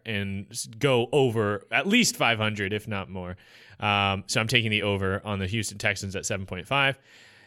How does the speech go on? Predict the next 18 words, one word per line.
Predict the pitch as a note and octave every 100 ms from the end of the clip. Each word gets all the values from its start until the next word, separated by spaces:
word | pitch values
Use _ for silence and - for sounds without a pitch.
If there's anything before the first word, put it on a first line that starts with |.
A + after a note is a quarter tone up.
| _ B2+
Next, | C3+ D3 - - - -
we | C#3 B2+
have | A#2+ A#2+ A#2+
the | A2+
Chicago | G#2+ C#3+ - D3 D#3 F#3+ F#3 D#3+
Bears | G2+ B2 C#3+ G2 F#2 A#2+
with | C3 B2 - -
eight | C3+ E3 _
point | A#2 A2 G2 F#2 -
five | - G2 F#2 E2+ F#2+ A2+ A#2 -
wins, | A#2+ A2 F#2+ F#2 G2+ B2+ - _ _ _ _ -
and | A#2+ A2+ A#2+ D3
I'm | G3+ F#3+ F3 _ _ -
s-, | - A3+ G3+ E3+ D3+ -
confidently | - F#3 B3+ F3 C3+ C3
taking | A#2+ A#2+ G#2+
the | A2 G#2+
under. | C#3+ G3 G#2+ D2 E2